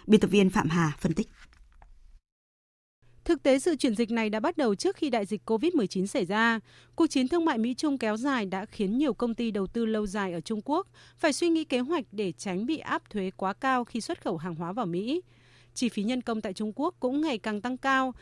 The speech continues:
Speaker 2: trong khi đại dịch covid mười chín vừa qua cho thấy nguồn cung hàng hóa tại Trung Quốc có thể bị tắc nghẽn bất kỳ lúc nào đối với chuỗi cung ứng toàn cầu khi quốc gia này phong tỏa để chống dịch.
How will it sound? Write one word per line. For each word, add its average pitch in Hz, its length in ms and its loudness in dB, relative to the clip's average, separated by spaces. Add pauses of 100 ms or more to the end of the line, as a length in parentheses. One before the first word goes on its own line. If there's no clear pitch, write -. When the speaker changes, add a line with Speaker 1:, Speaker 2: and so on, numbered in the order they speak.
(160)
Speaker 2:
trong 359 180 0
khi 349 140 -2
đại 262 180 -2
dịch - 240 -8
covid 240 300 -2
mười 208 140 0
chín 185 340 -4
vừa 269 160 -2
qua 208 220 -4
cho 196 240 -4
thấy 175 220 -6
nguồn 214 340 -2
cung 214 180 -4
hàng 196 180 -6
hóa 170 180 -6
tại 247 180 -4
Trung 226 220 -6
Quốc 339 240 2 (340)
có 294 120 0
thể 392 160 -2
bị 240 160 -4
tắc - 220 -4
nghẽn 277 320 -2
bất 427 200 -6
kỳ 226 160 -2
lúc 240 240 -4
nào 214 280 0
đối 180 220 -2
với 180 200 -4
chuỗi 226 220 -6
cung 226 220 -4
ứng 180 120 -2
toàn 247 220 0
cầu 214 380 0 (280)
khi - 120 0
quốc 403 200 -2
gia 320 160 0
này 233 320 -2
phong 214 200 -4
tỏa 208 260 -2
để 160 140 -8
chống 175 200 -6
dịch. 240 160 -2